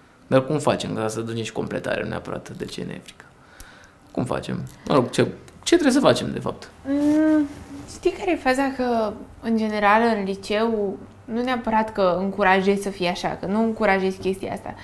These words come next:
Speaker 2: dar e un parcurs normal. Mi se pare destul de greu ca de la un, de la o vârstă atât de fragedă să poți să-ți găsești echilibrul ăsta tu cu tine și să poți să fii ok și să nu mai cauți validarea din exterior.
Speaker 1: Mhm,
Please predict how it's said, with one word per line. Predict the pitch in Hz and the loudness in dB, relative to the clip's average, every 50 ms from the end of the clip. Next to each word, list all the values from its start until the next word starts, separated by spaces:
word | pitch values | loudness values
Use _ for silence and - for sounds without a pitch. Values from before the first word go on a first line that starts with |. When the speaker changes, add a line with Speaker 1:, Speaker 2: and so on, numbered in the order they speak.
| - - - - - - - | -18 -18 -18 -20 -20 -14 -8
Speaker 2:
dar | - 240 269 | -4 -2 0
e | 294 | 2
un | 320 339 339 | 2 2 4
parcurs | 330 311 294 - - 302 302 269 | 4 2 2 2 0 -2 -2 0
normal. | 262 247 247 247 233 233 240 233 190 170 190 - - - - - - - - - - - - - | -2 -2 0 0 2 2 2 2 0 -2 -4 -8 -14 -20 -20 -20 -20 -20 -20 -20 -20 -20 -14 -8
Mi | 220 220 | -4 -4
se | 220 247 | -2 -2
pare | 254 269 277 302 | -2 0 0 0
destul | 277 269 269 - 302 285 | 0 -2 -2 -2 -2 0
de | 277 | 0
greu | 262 240 254 269 269 | 2 2 2 2 2
ca | 269 269 262 | 2 0 0
de | 233 240 | 0 2
la | 233 233 220 214 | 2 2 2 2
un, | 214 214 214 208 208 202 202 196 190 | 2 0 0 -2 -2 -2 -2 -2 -2
de | 185 208 | 0 2
la | 208 208 202 | 4 4 4
o | |
vârstă | 196 196 226 240 233 - | 4 2 0 -2 -2 -4
atât | 233 226 233 220 | -6 -4 -4 -2
de | 233 233 | -2 -2
fragedă | 233 - 226 226 226 226 233 226 | 0 0 0 0 0 0 -2 -2
să | 226 226 | -2 -4
poți | 220 - 226 226 226 | -6 -6 -6 -6 -6
să-ți | 214 214 | -4 -2
găsești | 208 220 220 220 214 - 220 | -2 -2 -2 -2 -4 -6 -6
echilibrul | 220 - 214 202 208 190 196 196 | -6 -4 -2 -2 -2 0 0 -2
ăsta | 202 202 202 196 | -2 -2 -4 -6
tu | 202 - | -6 -6
cu | 190 - 196 | -6 -6 -6
tine | 190 - 190 190 185 | -4 -4 -2 0 -2
și | 190 190 - | -2 -4 -6
să | - 196 | -8 -10
poți | 190 - - 196 190 | -8 -6 -6 -8 -8
să | 196 | -8
fii | - - - | -8 -2 -2
ok | 185 185 185 - | -2 -2 0 0
și | 196 196 196 - | -2 -2 -2 -4
să | - 202 | -6 -6
nu | 190 185 | -4 -4
mai | 185 185 180 | -4 -4 -4
cauți | 180 190 185 190 185 | -2 0 0 0 0
validarea | 180 180 175 175 170 175 175 175 175 | 0 -2 -2 0 2 2 2 2 0
din | 190 175 | -2 -4
exterior. | 165 175 - - - - 147 135 131 | -6 -8 -8 -6 -2 2 4 4 4
Speaker 1:
Mhm, | 131 135 156 | 4 4 2